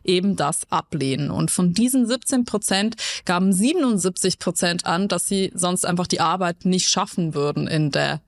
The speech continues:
vorgegebenen Zeit. Enzo Weber, Professor an der Uni Regensburg und Leiter des Forschungsbereichs Prognosen und gesamtwirtschaftliche Analysen am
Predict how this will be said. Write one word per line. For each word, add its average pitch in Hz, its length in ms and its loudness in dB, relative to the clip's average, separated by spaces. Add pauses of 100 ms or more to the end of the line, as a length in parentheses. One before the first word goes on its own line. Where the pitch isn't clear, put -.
(160)
vorgegebenen 156 680 0
Zeit. - 420 -2 (480)
Enzo 254 340 0
Weber, 165 400 0
Professor 226 520 0
an 185 160 2
der 180 180 0
Uni 190 260 4
Regensburg 233 920 2
und 220 200 0
Leiter 202 360 0
des 233 180 -2
Forschungsbereichs 214 1080 0
Prognosen 220 500 2
und 208 280 0
gesamtwirtschaftliche 196 1080 0
Analysen 175 560 2
am 175 240 2